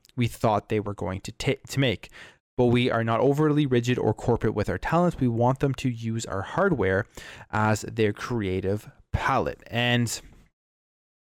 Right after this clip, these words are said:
kind of contradicting stuff that came out earlier where, uh, the teams at Sony wanted to make Days Gone two, and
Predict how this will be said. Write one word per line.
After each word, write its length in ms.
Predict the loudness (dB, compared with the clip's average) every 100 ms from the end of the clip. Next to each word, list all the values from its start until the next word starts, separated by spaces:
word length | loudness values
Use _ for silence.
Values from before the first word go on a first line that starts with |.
| _ -2
kind 120 | -2
of 60 | 0
contradicting 720 | 0 0 -2 -2 -4 -6 -6
stuff 300 | -4 -6 -4
that 140 | -8
came 220 | -8 -8 -6
out 120 | -6
earlier 500 | -4 0 2 2 2
where, 600 | 0 0 2 0 -2 -4 -12 -20 -20 _ _ _ _ _ _ -6
uh, 40 |
the 440 | -2 0 0 0 -4
teams 360 | -2 0 2
at 160 | 0 0
Sony 320 | 0 0 0
wanted 340 | 0 -2 -4 -6
to 120 | -6
make 540 | -6 -8 -10 -18 -20 _ _ _ _ -6
Days 240 | -4 -4
Gone 240 | -6 -6 -2
two, 380 | 2 4 4 -2 -18 -20 _ _ _ _ _
and 600 | -8 -4 -4 -4 -6 -8